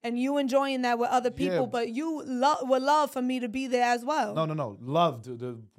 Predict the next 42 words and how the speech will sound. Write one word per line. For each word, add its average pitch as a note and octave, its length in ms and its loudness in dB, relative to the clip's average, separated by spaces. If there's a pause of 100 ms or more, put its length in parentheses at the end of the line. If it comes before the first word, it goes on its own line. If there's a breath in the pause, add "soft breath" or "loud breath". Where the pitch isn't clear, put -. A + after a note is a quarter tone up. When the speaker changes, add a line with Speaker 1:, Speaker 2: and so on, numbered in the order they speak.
(120)
Speaker 1:
Past - 40 -12
Speaker 2:
past E3+ 360 6
Speaker 1:
tense, C4+ 300 0
Speaker 2:
but, D#3+ 100 2
like, F3 100 6
Speaker 1:
because C4+ 160 4
I B3 160 4
Speaker 2:
I - 40 6
Speaker 1:
don't B3+ 100 4
Speaker 2:
got B3 120 2
Speaker 1:
do C4 140 4
it A#3 80 2
with A3 140 -4
you. F#3 300 -8
Speaker 2:
You D3 60 -6
don't F3+ 200 2
do A#3 200 2
it. A#2 100 -2
Speaker 1:
Right? B3 340 2 (320)
So C#4+ 220 2
now C#4 600 0 (140)
Speaker 2:
But C#3+ 100 -4
not F3+ 140 4
other G3 140 4
Speaker 1:
so G#3 100 6
Speaker 2:
people G3+ 140 2
Speaker 1:
now, C#4+ 220 2
Speaker 2:
do. G3+ 60 2
Speaker 1:
so D4+ 120 6
now C#4+ 400 -2
you C#4 140 -4
see D#4 180 -6
how D4 120 -2
you, C#4+ 140 -8
you C4+ 180 -6
see, D4+ 260 -8
you C4+ 120 -4
see D4+ 180 -6
that? F4+ 200 2 (560)
You B3+ 100 -8
see, C4 160 -8
you, C4 200 -4